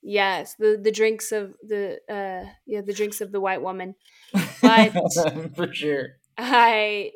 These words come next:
Speaker 1: no, I mean, I always have to have a set list. I get my set list together.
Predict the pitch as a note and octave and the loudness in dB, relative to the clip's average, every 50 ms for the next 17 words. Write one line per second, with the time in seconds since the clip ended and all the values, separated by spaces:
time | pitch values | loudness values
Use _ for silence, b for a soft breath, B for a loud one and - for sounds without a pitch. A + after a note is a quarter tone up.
0 | - _ G#3 A#3 A#3+ C4 C4+ B3+ - C#4 D4 D#4 D4+ D4+ C#4+ - - - A#3+ C4+ | -16 _ -10 -4 2 4 4 4 4 4 2 4 4 4 2 2 0 2 4 6
1 | C#4 C#4 C#4+ C4+ B3+ B3+ A#3 A#3 A#3 G#3+ G#3 F#3 F#3 - - F#3 C3+ A#2+ A#2 D#3 | 6 6 4 2 -2 -4 -4 -4 -2 -4 -4 -4 -6 -6 -6 -6 -6 -6 -8 -12
2 | F3 G3+ G3+ G#3+ G#3 G3+ G#3 G#3+ G#3+ - A3+ G#3+ G#3+ - G#3+ G3+ G#3+ G#3 G3+ G3+ | -12 -10 -10 -8 -8 -8 -8 -8 -8 -8 -8 -8 -8 -8 -8 -4 -2 -2 -2 0
3 | G#3 G#3 G#3 G3+ G3+ G3 G3+ - | 0 0 0 0 0 -2 -4 -8